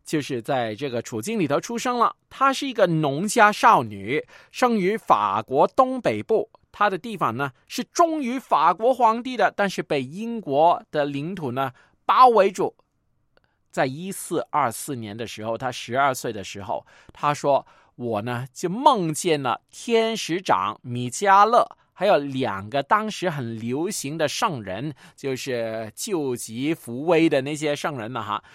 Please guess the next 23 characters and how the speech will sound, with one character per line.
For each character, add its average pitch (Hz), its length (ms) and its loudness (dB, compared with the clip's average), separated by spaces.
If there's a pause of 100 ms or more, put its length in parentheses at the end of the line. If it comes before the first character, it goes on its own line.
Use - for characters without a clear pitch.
(180)
这 269 260 6
些 247 180 0
人 208 200 0
呢， 208 120 -2
就 220 140 -8
告 226 420 6
诉 185 180 -2
贞 208 300 -4
德 143 200 2
呢， 147 180 -4 (200)
就 214 140 -2
说 208 300 4
你 180 160 -2
要 233 180 4 (140)
赶 247 480 6
走 190 360 8
英 262 360 -8
格 226 260 4
兰 226 260 6
人， 190 320 2 (220)
要 214 240 2 (120)
帮 262 380 2
助 208 280 -4